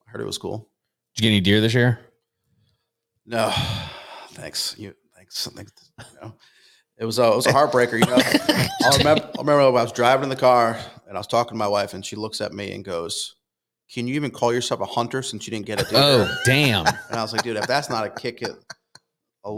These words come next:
Speaker 2: Wow.
Speaker 1: blow kick right there, I don't know what is."
Speaker 2: Wow. Well, you have one in the freezer anyway.
Speaker 1: So Matt was nice enough to, uh, you know, kill one, and, uh, he didn't have room in his freezer, so I purchased it. I still got your meat still s-,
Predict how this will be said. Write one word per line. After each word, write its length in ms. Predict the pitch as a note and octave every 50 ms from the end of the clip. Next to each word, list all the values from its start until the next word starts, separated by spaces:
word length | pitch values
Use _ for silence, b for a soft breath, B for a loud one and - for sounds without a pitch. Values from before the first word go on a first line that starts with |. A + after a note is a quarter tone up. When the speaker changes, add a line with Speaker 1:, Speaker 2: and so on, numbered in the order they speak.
| - G#2+
Speaker 2:
Wow. 280 | G#2+ A2 - - - E2
Speaker 1:
blow 80 | E2+
kick 180 | - A#2+ A#2 -
right 160 | A2+ A2+ G#2+ A#2
there, 120 | A#2 A2
I 20 |
don't 100 | G#2+ A2
know 100 | A2+ G2+
what 140 | G#2+ A2+ G#2+
is." 440 | A#2 A#2+ G2+ - - - - - - _ _ _ _ _ _ _ -
Speaker 2:
Wow. 420 | F2 F#2 F#2 F#2 F2+ F2 F2 E2+ - _ _ _ _ -
Well, 100 | A2+ A#2+
you 80 | A#2+
have 160 | D3 D#3 D3+
one 120 | D3 C3+ C3
in 60 | B2+
the 80 | A#2 -
freezer 340 | - C3+ C#3 C3+ G2+ F#2+
anyway. 340 | F2 E2+ E2 E2 E2+ F2 F2+ - _
Speaker 1:
So 180 | - - B2+ A2+
Matt 220 | A#2 B2+ C3+ A#2
was 120 | B2+ A#2 -
nice 260 | A#2+ A2+ A#2 A#2 -
enough 260 | A#2 A2+ A2+ A2+ - -
to, 300 | - A#2+ A2 G#2+ G#2+ G#2+
uh, 300 | G#2 G#2+ G#2 A2+ A#2+ - B B B B B _ _ _ _ _ _ _ _ _ _ _ _ _ _ _ _ _
you 60 | A2
know, 100 | A2 G#2+
kill 260 | G#2+ - C#3 C3 B2 B2
one, 240 | B2+ B2+ C3+ C#3+ D#3 B B B B
and, 240 | G#2 A2 G2+ G#2 G#2
uh, 160 | G2+ G2+ G2+
he 140 | G#2 G#2 B2
didn't 140 | A#2+ A2+ B2
have 180 | B2 A#2 G#2+ A2+
room 120 | B2 B2
in 40 | A#2+
his 100 | A2+ -
freezer, 400 | - - B2+ C3 B2+ - C#3 C3+
so 300 | C3 - A#2 A#2 A#2+ A#2 B B B B B _ _ _
I 40 | - -
purchased 260 | - A#2+ A#2 A2+ -
it. 60 | A#2
I 40 | A2+
still 180 | - - A#2+ A2+
got 200 | G#2+ G#2 D#2+ -
your 260 | G2+ F#2 G#2 G#2 G2+ _ _ _ _ _ _
meat 160 | A2+ A2 A2+ -
still 140 | - A2 G2+
s-, 100 | -